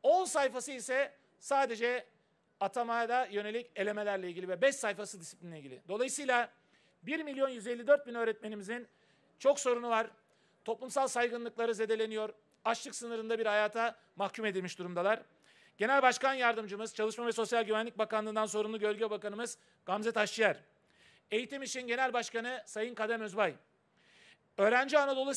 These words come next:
Eğitim Sendikası Genel Başkanı Sayın Mehmet Alper Öğretici. Hürriyetçi Eğitim Sen Genel Başkanı Sayın Levent Kuruoğlu bizimle birlikte öğretmenlerimizin sorunlarını görüşecek. Ardından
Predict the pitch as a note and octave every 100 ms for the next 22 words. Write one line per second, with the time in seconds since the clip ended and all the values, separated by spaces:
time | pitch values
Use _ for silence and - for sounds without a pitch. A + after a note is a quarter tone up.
0 | A#3 A3+ A#3 C4 A#3+ A#3+ A#3 A#3 A3+ A3+
1 | B3 A#3 G3+ A3+ A#3 B3 - _ - -
2 | A#3 B3+ A#3 A#3+ A#3 A3 A#3+ G#3+ G#3+ G#3
3 | G3+ D#3+ - _ _ _ - - G3 B3+
4 | C4 C#4 C4 B3+ C4 B3+ A#3+ A#3 B3 A#3
5 | G#3+ A3+ A#3 B3+ - _ _ - A#3+ B3
6 | A3+ B3 - A3 A#3 F3+ A#2+ _ _ _
7 | _ _ - G3+ C#4 C4+ A3+ A3 - A#3+
8 | B3 - G3 G#3 A3+ G#3+ G#3 G3+ G#3+ G3+
9 | F#3+ F#3 F3+ F3 D#3+ - D#3 - _ _
10 | _ _ _ _ - - G#3+ B3 C4+ C#4+
11 | E4+